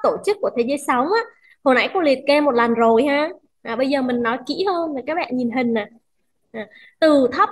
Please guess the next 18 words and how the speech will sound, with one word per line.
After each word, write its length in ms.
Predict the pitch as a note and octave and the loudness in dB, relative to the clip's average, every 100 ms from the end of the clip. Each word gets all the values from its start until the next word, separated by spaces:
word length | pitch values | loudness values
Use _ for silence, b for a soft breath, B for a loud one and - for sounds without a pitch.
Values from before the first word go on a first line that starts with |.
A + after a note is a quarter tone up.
| B3+ | 2
đến 200 | C4 C4+ | 2 2
cao 360 | E4+ D#4 D4+ C#4+ C#4+ | 2 4 2 0 -2
sẽ 160 | - D#4 | -4 0
được 200 | D4+ - - _ _ - | 0 0 -6 _ _ -8
thể 300 | C#4+ C4+ G#3 | -2 0 0
hiện 260 | A#3+ C4 - | -2 -2 -2
qua 180 | C4+ C4+ | 0 0
hình 340 | B3 A#3+ A3 | 0 -2 -2
sau. 500 | G#3 C4 B3+ A#3+ G#3+ - - | -4 -6 -6 -6 -8 -14 -20
À, 60 | G#3+ | -10
nguyên 380 | A3 C#4+ D4 C#4+ | -2 0 0 0
tử 240 | C4+ F#3+ B3+ | -2 -2 -4
nè. 120 | G3 - _ b b b b - | -10 -12 _ b b b b 0
Nhiều 320 | C4+ C#4 B3+ | 4 6 6
nguyên 260 | C#4 D4+ D4 | 6 4 2
tử 160 | A3+ A3+ | -2 -2
trở 220 | A#3 F3+ | -2 -2
thành 140 | A#3+ | -4